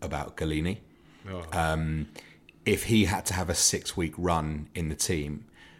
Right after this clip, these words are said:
Speaker 1: like, I think he is markedly worse than a Gazzaniga, even a Vorm. And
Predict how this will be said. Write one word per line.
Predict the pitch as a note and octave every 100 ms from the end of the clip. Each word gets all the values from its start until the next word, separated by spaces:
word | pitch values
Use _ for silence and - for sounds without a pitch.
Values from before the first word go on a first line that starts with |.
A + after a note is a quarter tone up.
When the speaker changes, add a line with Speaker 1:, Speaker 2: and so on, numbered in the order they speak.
| - - - - -
Speaker 1:
like, | F2+ E2
I | E2+
think | G#2 E2+
he | F#2+ F2 E2+
is | D#2 D2
markedly | E2 E2+ E2+ E2+ E2 D#2 - D2 D2+ D2+
worse | D#2 D2+ D2+ - -
than | - D2+
a | C#2
Gazzaniga, | C#2+ D2+ D2+ C#2+ C2+ D2+ D2+ - - - - -
even | F#2+ D#2 D#2+
a | D2
Vorm. | D2+ D#2 D#2 D2 D2 - -
And | D#2+ D#2+ E2+